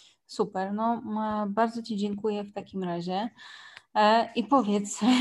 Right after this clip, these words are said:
<laughs> gdzie w pierwszej kolejności się wybierzesz, jak już będzie można wyjechać?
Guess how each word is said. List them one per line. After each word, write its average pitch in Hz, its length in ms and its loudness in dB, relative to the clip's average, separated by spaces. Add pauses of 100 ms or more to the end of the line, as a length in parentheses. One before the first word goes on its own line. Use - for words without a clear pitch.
<laughs> 247 400 6
gdzie 233 180 0
w 262 80 -14
pierwszej 254 340 2
kolejności 240 580 0
się 214 140 -2
wybierzesz, 185 580 0
jak 185 100 -6 (120)
już 196 160 -8
będzie 190 400 0
można 190 280 0
wyjechać? 185 680 -4